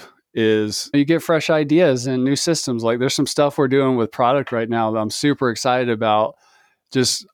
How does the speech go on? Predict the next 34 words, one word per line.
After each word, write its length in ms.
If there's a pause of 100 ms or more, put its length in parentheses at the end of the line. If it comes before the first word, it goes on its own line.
learning 300
from 160
Jason 340
and 140
Kim 340
and, 220
and 180
different 260
ways 280
to 80
think 200
about 320
innovation 640
and, 240
and 480
furthering 360
a 60
roadmap 640
and, 300 (560)
and, 340
uh, 40
touching 220
product 400
and 140
engineering 520
in 80
a 60
different 360
way 320
that 280
I'm 100
super 420
excited 380
about. 440